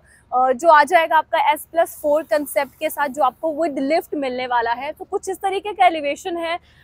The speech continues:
हमारे फ्लैट्स का, जो आप मेरे पीछे यहाँ पे देख सकते हैं। Both side open apartment आ जाएंगे and सारे ही अपार्टमेंट, जैसे कि मैंने पहले भी बताया था, कि पार्क फेसिंग रहने वाले हैं।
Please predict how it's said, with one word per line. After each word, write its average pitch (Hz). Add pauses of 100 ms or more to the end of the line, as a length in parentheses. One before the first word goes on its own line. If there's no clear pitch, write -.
(160)
हमारे 294
फ्लैट्स 277
का, 311
जो 302
आप 269
मेरे 262
पीछे 285
यहाँ 247
पे 285
देख 254
सकते 262
हैं। 269 (360)
Both 330
side 427
open 339
apartment 339
आ 277
जाएंगे 294 (160)
and 349
सारे 285
ही 349
अपार्टमेंट, 285
जैसे 277
कि 311
मैंने 320
पहले 269
भी 269
बताया 254
था, 254
कि 339
पार्क 285
फेसिंग 320
रहने 247
वाले 247
हैं। 254